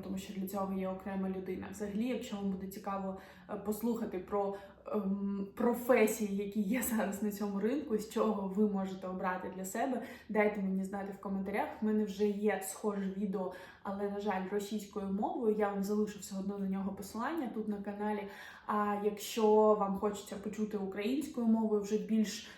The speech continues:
сучасний варіант, оновлений варіант професій, які зараз існують, е, в сфері онлайн-маркетингу і марк-,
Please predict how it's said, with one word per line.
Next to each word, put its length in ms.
сучасний 720
варіант, 380
оновлений 680
варіант 360
професій, 460
які 220
зараз 380
існують, 440
е, 160
в 220
сфері 500
онлайн-маркетингу 1500
і 560
марк-, 480